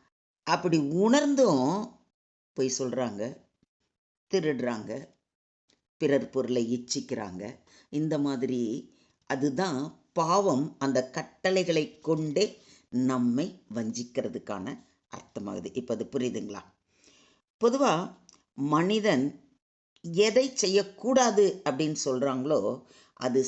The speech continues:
செய்யக்கூடாதுன்னு சொன்னதுக்கு அப்புறமும், அது செய்தால் தவறு அப்படின்னு சொன்னதுக்கு அப்புறமும் செய்ய விரும்புகிறான். இது மனித இயல்பின் ஒரு அசாதாரணமான தன்மை.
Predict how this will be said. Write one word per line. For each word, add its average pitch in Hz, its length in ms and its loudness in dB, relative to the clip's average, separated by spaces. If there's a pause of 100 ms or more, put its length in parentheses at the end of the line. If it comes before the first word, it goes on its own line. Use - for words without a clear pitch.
செய்யக்கூடாதுன்னு 156 1120 0
சொன்னதுக்கு 165 640 -2
அப்புறமும், 160 640 0 (340)
அது 127 240 2
செய்தால் 165 720 0
தவறு 143 640 2
அப்படின்னு 139 360 0
சொன்னதுக்கு 135 380 -2
அப்புறமும் 165 760 -2 (220)
செய்ய 123 520 2 (100)
விரும்புகிறான். 117 640 -4
இது 135 240 0
மனித 139 680 -2 (240)
இயல்பின் 185 840 0
ஒரு 123 420 0 (200)
அசாதாரணமான 139 1300 -2 (100)
தன்மை. 98 340 -4